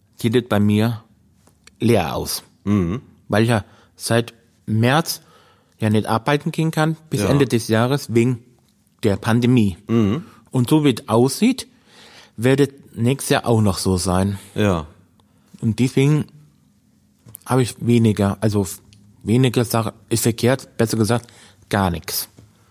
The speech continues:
Speaker 2: Okay, aber dein Lebensunterhalt, der ist schon soweit gewährleistet, also
Speaker 1: Der,
Speaker 2: du.
Speaker 1: der ist gewährleistet.
Speaker 2: Ja, aber
Speaker 1: Mhm.
Speaker 2: eben so Besonderheiten wie eine neue Kamera oder ein zusätzliches Objektiv
Speaker 1: Nein.
Speaker 2: oder sowas, das ist momentan
Speaker 1: Leider
Speaker 2: nicht
Speaker 1: nein.
Speaker 2: drin.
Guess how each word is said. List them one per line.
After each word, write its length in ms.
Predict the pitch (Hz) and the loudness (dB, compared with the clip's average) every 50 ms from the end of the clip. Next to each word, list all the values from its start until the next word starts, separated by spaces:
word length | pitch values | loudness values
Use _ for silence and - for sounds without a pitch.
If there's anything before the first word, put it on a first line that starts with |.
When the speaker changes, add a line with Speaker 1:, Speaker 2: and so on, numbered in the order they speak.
| _ _ _ _ _ _ _ _ _ _ _ _ _ _ _ | _ _ _ _ _ _ _ _ _ _ _ _ _ _ _
Speaker 2:
Okay, 360 | - 110 101 - 117 98 - | -4 -4 0 2 2 2 2
aber 220 | - 95 92 104 92 | 0 0 0 0 0
dein 540 | 82 - - 104 95 95 92 92 90 85 - - | -2 -2 0 0 2 2 2 0 0 -2 -6 -10
Lebensunterhalt, 1300 | - 80 80 82 98 110 120 135 123 - - - 117 123 160 - 156 143 135 135 135 127 127 123 123 - | -10 -6 -2 2 2 2 2 2 0 -2 0 0 2 2 2 2 0 -2 0 0 0 0 0 0 0 0
der 140 | 117 104 | 0 0
ist 100 | - 117 | 0 -2
schon 220 | - - 110 107 113 | 0 2 2 4 4
soweit 360 | 104 90 76 78 73 71 - | 2 2 0 -2 -4 -4 -6
gewährleistet, 760 | - 76 69 73 69 67 65 62 62 60 - - - - - | -8 -8 -8 -8 -8 -8 -8 -10 -10 -12 -12 -14 -14 -14 -14
also 200 | - - 69 - | -16 -14 -10 -8
Speaker 1:
Der, 120 | - - | -8 -6
Speaker 2:
du. 60 | 139 135 | -4 0
Speaker 1:
der 140 | 135 139 147 | 2 2 2
ist 140 | 143 - | 2 0
gewährleistet. 840 | - 120 107 107 113 117 113 110 104 98 95 98 - - 98 - - | 0 0 2 4 2 4 4 2 2 2 0 -2 -4 -8 -10 -10 -12
Speaker 2:
Ja, 180 | - 78 - - - _ _ _ | -14 -14 -14 -14 -18 _ _ _
aber 220 | - 90 90 107 - | -4 0 2 2 2
Speaker 1:
Mhm. 40 | 104 | 2
Speaker 2:
eben 280 | 107 104 107 107 101 - - - - - - - - - - - - - - - - _ _ | 2 2 2 0 0 -2 -6 -16 -20 -20 -20 -20 -20 -20 -20 -20 -20 -20 -20 -20 -20 _ _
so 220 | - 117 120 117 | -4 0 0 2
Besonderheiten 800 | 117 127 117 127 127 143 151 139 127 131 131 135 135 139 143 127 117 | 2 2 2 2 2 2 2 2 2 2 0 0 0 -2 -2 -2 -2
wie 420 | 120 120 131 131 131 131 127 117 - - - | -2 -4 -2 0 0 0 0 0 -2 -8 -4
eine 100 | - 127 | 0 2
neue 300 | 123 123 123 127 131 123 120 | 2 4 4 4 4 2 2
Kamera 640 | - 135 127 135 135 127 127 127 123 123 123 123 - | 0 -2 -2 -2 -2 0 0 2 2 2 2 0 0
oder 220 | 85 113 117 117 | 0 0 0 2
ein 60 | 113 110 | 0 0
zusätzliches 500 | 120 123 117 120 113 107 113 113 104 101 | -2 -2 0 0 0 -2 -2 -4 -4 -6
Objektiv 380 | 85 - 110 104 92 - - | -4 -4 -4 -4 -4 -2 -2
Speaker 1:
Nein. 180 | 120 117 113 113 | 0 0 0 0
Speaker 2:
oder 180 | 113 113 110 | 0 0 0
sowas, 320 | 107 107 101 104 101 - - | 0 0 -2 -2 -4 -4 -4
das 180 | - 107 101 | -4 -6 -4
ist 120 | - 110 98 | -4 -6 -4
momentan 640 | 101 95 92 92 92 90 98 92 90 90 90 90 87 - - - _ | -4 -2 -2 -4 -6 -6 -6 -6 -4 -4 -4 -6 -8 -12 -20 -18 _
Speaker 1:
Leider 280 | - 104 101 104 110 117 | -2 0 2 2 2 2
Speaker 2:
nicht 80 | 104 101 | 2 2
Speaker 1:
nein. 200 | 101 95 92 90 | 2 2 0 -2
Speaker 2:
drin. 80 | 87 | -4